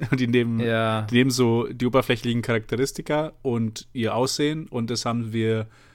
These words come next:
Speaker 1: dann direkt auf fucking Scott Pilgrims, äh,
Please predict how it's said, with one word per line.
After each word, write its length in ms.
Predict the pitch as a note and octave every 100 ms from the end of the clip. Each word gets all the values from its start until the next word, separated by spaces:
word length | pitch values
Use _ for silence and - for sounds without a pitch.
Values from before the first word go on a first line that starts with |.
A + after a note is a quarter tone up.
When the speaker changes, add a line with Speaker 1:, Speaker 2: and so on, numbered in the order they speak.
| _ -
Speaker 1:
dann 180 | A2
direkt 360 | A2 A2 A#2 -
auf 300 | A#2+ A2 G#2+
fucking 800 | - A2+ A#2 G#2+ G#2 G#2 G#2 G#2 - - - - - - - - - -
Scott 400 | - - G#2+ -
Pilgrims, 880 | A#2 G#2+ A2 G2+ F#2+ - - - -
äh, 300 | A#2+ G2 G2